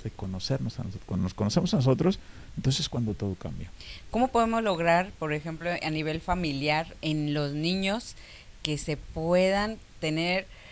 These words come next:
Speaker 2: ellos l-, desde un, desde una juventud, un propósito de vida?
Speaker 1: Que sean felices y que sean exitosos
Speaker 2: ¿En
Speaker 1: de
Speaker 2: su edad?
Speaker 1: grandes. Va-, vamos a decir que sean felices.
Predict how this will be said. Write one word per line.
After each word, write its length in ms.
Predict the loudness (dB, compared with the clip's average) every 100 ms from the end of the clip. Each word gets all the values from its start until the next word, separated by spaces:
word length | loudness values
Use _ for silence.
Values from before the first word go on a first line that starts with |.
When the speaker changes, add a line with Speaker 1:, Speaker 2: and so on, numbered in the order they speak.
| -14 -6 2
Speaker 2:
ellos 520 | 2 4 0 0 -6 -10 -18 -16 -6
l-, 240 | -4 -4
desde 320 | 0 2 4 2
un, 680 | 4 2 2 2 0 -2 -6 -4
desde 200 | -2 0
una 480 | 2 2 4 4 2
juventud, 800 | -4 -4 0 2 0 -2 -2 -2 -6 -16 -10
un 140 | -6 -4
propósito 720 | -4 0 0 0 -2 -2 0
de 140 | 0 -2
vida? 380 | -2 -4 -6 -12 -16 -18 -14 -2
Speaker 1:
Que 100 | 0
sean 220 | 2 0
felices 500 | 0 0 0 -2 -4
y 40 | -6
que 140 | -6
sean 220 | -2 0
exitosos 540 | -2 -4 -4 -4 0 0
Speaker 2:
¿En 100 | 2
Speaker 1:
de 20 |
Speaker 2:
su 100 | 4
edad? 240 | 4 4 2 -2
Speaker 1:
grandes. 180 | -6 -6 -12 -14 -10 -4 -2
Va-, 60 |
vamos 280 | -2 0 2
a 60 | 4
decir 240 | 4 2
que 100 | 0
sean 180 | 0 2
felices. 320 | 2 2 0